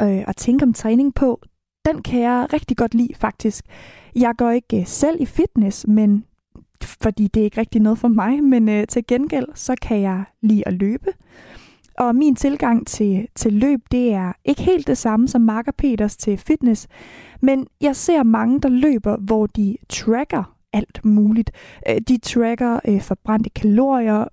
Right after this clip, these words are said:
hvor langt de løber, hvor hurtigt de har løbet, og sikkert også nogle andre ting. Og jeg kan godt se, hvordan sådan noget faktisk kan bidrage til, at man udvikler sit løb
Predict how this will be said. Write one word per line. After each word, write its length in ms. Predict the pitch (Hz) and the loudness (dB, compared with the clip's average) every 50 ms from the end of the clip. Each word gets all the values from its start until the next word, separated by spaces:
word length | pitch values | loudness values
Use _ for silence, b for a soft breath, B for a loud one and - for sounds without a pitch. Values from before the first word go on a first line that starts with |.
| - - _ - | -12 -20 _ -4
hvor 140 | 202 208 | -4 -2
langt 380 | 196 214 226 240 233 214 - - | -2 -2 0 0 0 0 0 -2
de 60 | 226 | -2
løber, 540 | 226 233 254 254 240 220 214 220 214 208 202 | 0 2 2 2 2 0 0 0 0 0 -2
hvor 160 | 190 202 202 196 - - | -2 -4 -4 -4 0 0
hurtigt 460 | 247 262 277 294 294 302 294 _ - | 0 0 0 0 -2 -4 -4 _ -2
de 80 | 254 | -2
har 100 | 220 233 | 0 0
løbet, 360 | 220 208 214 214 233 254 247 247 | 2 2 2 0 0 -2 -2 -2
og 200 | - 214 208 b b b b b b b b | -2 -2 -4 b b b b b b b b
sikkert 300 | - - - 247 240 233 | -10 -4 -2 -2 0 0
også 180 | 233 214 - 214 | -2 0 0 0
nogle 140 | 214 - - | 0 2 2
andre 260 | 226 233 220 - 233 | 0 2 2 0 -2
ting. 320 | - - 269 240 226 - | -2 0 0 0 0 0
Og 160 | - 208 202 b b b b b b b b b b b b - | -2 -2 -2 b b b b b b b b b b b b -2
jeg 80 | 262 262 | -2 -2
kan 80 | 262 240 | -2 -4
godt 160 | 285 285 - | -6 -6 -6
se, 220 | - - 285 254 | -2 0 0 0
hvordan 460 | 220 208 208 - - 214 214 233 277 - _ _ _ _ - | 2 0 -2 -2 0 0 2 2 0 0 _ _ _ _ -12
sådan 220 | - - 247 247 | -2 0 2 4
noget 260 | 247 226 220 226 240 - | 4 4 4 2 0 -2
faktisk 360 | 220 196 - - 208 - - | -6 -8 -6 -8 -10 -10 -8
kan 120 | - - 196 - | -6 -6 -6 0
bidrage 380 | - 285 - - - 226 214 208 - | 0 0 0 0 -2 -4 -2 -4 -4
til, 360 | - - - 226 220 220 226 - - | -6 -4 -2 0 0 0 -4 -4 -4
at 100 | - 190 | 0 2
man 140 | 196 196 226 - | 2 2 2 2
udvikler 420 | 240 247 277 285 285 277 - 226 | 2 2 2 2 0 -4 -4 -6
sit 220 | 226 - 233 214 226 | -6 -4 -6 -2 0
løb 260 | 226 269 302 226 202 | 2 2 2 2 0